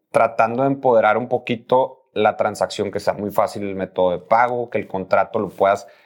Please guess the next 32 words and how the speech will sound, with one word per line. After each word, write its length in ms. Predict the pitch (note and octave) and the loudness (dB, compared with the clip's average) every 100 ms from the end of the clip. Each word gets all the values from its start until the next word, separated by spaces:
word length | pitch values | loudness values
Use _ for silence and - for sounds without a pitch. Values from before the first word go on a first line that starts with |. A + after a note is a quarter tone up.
| _ | _
dar 300 | - G#2 G#2 | -2 2 2
de 80 | G#2 | 2
alta 240 | G#2 G2 G#2+ | 0 0 -4
en 60 | |
Escapadita 600 | G#2 - G2+ F#2 F2+ - | -2 -4 -2 -2 -2 -4
y 40 | F#2+ | -4
por 200 | G2+ F#2 | 0 0
ahí 100 | F2+ | 0
lo 140 | F#2 | -4
puedan 240 | F#2+ F#2+ | -2 -2
firmar. 480 | F2+ E2+ F2+ B2+ - _ _ _ | -4 -4 0 0 -2 _ _ _
Digo, 220 | C3+ C3+ | 0 0
todo 280 | C3+ C#3+ D3 | 2 2 4
es 220 | D#3+ - | 2 0
un 320 | E3+ D#3+ D#3+ - | -4 -4 -6 0
tema 420 | D#3+ D#3 D#3 D3+ | 0 2 2 2
de 380 | D3+ C3+ - _ | 2 0 -2 _
tecnología 680 | G#2+ A2 G#2 G2+ F2+ A#2 B2+ | -2 -2 0 0 0 2 2
ya 360 | B2 B2+ B2+ | 4 4 4
en 140 | B2+ C3 | 2 -2
la 180 | B2+ - | -4 -2
transacción, 680 | A2+ G2 F2+ - C3+ A3 - _ _ _ _ _ _ _ | -4 -4 -8 0 0 0 -6 _ _ _ _ _ _ _
que 520 | - G2+ F#2 E2 - - | -2 2 4 2 -2 -10
estamos 540 | - D#2+ - F2 G#2 A#2 | -2 -2 0 -2 0 -2
en 100 | G#2+ | -2
ese 160 | F#2+ | -4
proceso 540 | A#2 G#2+ F#2+ F#2+ A2 A2 | -2 -2 0 0 2 2
de 140 | G#2 | 2
descubrir 440 | F#2 - E2+ F#2 G2 | 0 -4 -8 -8 -2
cómo, 360 | B2 C#3+ - - _ _ _ _ | 0 0 -4 -10 _ _ _ _
pero 160 | - A#2+ | 0 2
ahorita 600 | A#2 A#2 D3 D3+ - - | 2 2 2 2 0 -8